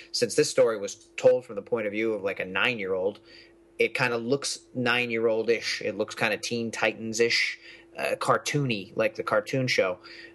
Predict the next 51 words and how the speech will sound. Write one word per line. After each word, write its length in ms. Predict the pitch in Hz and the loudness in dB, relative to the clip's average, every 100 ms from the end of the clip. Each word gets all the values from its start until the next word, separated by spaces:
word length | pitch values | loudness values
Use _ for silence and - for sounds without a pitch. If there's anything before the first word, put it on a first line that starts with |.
| - | 2
Um, 440 | 110 113 117 117 - _ - - | 4 4 2 0 -10 _ -20 0
and 140 | 147 151 | 2 2
at 120 | 139 | -2
first, 540 | - 220 196 - - _ - | -2 0 0 -4 -12 _ 0
I 120 | 185 | 0
didn't 120 | 220 | 0
think 140 | 180 165 | -2 -2
I 40 | |
was 120 | 151 | -2
gonna 160 | 147 139 | -2 0
like 240 | 139 135 | 0 0
it 80 | 131 | 0
at 80 | 120 | 0
all 340 | 151 147 120 | 0 0 -2
because 320 | 110 104 127 | -6 -4 -4
it 80 | 120 | -4
was 140 | 113 98 | -8 -12
very, 680 | 98 110 131 131 127 123 _ _ _ _ | -4 2 4 4 -2 -8 _ _ _ _
again, 400 | 123 120 160 113 - _ _ | -2 2 2 0 -10 _ _
a 60 | 120 | -6
downer, 520 | 92 123 127 104 90 - _ _ | 0 0 0 -4 -8 -16 _ _
very 280 | 104 127 135 | 2 2 2
negative, 580 | 127 123 113 110 98 - _ _ | 2 0 2 0 -2 -6 _ _
very, 340 | 110 127 131 117 | 4 4 4 2
"I 120 | 117 | -4
hate 280 | 117 123 117 | -2 -2 0
who 100 | 113 | 0
I 120 | 110 | 0
am. 300 | 101 95 90 | -2 -6 -8
I 120 | 113 101 | -6 -2
hate 220 | 117 110 | -2 0
my 120 | 113 | -2
powers. 500 | 110 113 98 95 - - - | 0 0 2 0 -6 -8 -2
I'm 180 | 113 117 | 0 0
an 80 | |
alien. 420 | 117 113 107 95 95 - - | 0 0 0 -2 -6 -6 0
Nobody 280 | 117 117 117 | 2 2 2
likes 300 | 113 107 - | 2 0 -4
me. 180 | 95 | -2
Everyone's 340 | 107 113 117 117 | 0 2 0 0
gonna 160 | 120 | 0
take 260 | 113 120 110 | 2 0 2
me 80 | - | 0
apart. 400 | 113 - 107 92 | 0 2 2 0
They're 100 | 107 | -2
gonna 160 | 110 104 | -2 0
take 300 | 123 117 123 | 2 2 2
me 100 | 113 | 0
away. 300 | 110 110 104 | 2 2 0
I'm 160 | 101 | 0
dangerous." 460 | 101 117 104 98 | 2 2 0 0